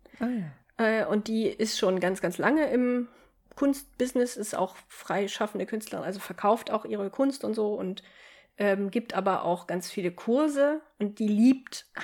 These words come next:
Speaker 2: halt einfach wirklich das Unterrichten und das merkt man. Also die
Speaker 1: Ja.
Speaker 2: macht so Live-Kurse bei z-, sich zu Hause schon seit Jahren und inzwischen macht sie aber eben auch online,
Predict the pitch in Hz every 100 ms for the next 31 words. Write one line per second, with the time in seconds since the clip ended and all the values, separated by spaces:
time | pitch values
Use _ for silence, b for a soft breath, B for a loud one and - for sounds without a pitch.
0 | - 190 - 170 170 175 175 170 175 180
1 | - - 156 180 - 170 180 - 175 170
2 | - - 175 202 - 196 160 160 156 143
3 | 208 180 185 233 - 208 196 165 - 247
4 | 185 202 - 175 196 277 254 254 220 208
5 | 202 180 180 190 196 190 196 175 180 196
6 | 185 180 170 175 185 175 165 165 180 -
7 | 175 B B B B - 247 262 262 247
8 | 240